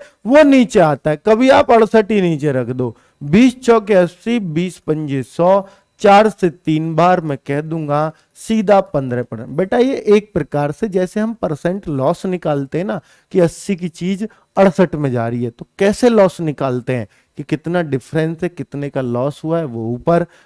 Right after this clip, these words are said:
बटे किस पर, किससे जो आपका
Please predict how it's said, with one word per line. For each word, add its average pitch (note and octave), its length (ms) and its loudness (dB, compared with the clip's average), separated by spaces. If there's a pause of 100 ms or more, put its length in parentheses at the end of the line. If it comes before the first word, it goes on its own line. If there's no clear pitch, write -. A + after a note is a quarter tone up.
(120)
बटे C3 320 -6 (200)
किस - 240 -8
पर, E3+ 300 2 (160)
किससे E3+ 640 -2
जो D#3 160 0
आपका D3+ 440 -2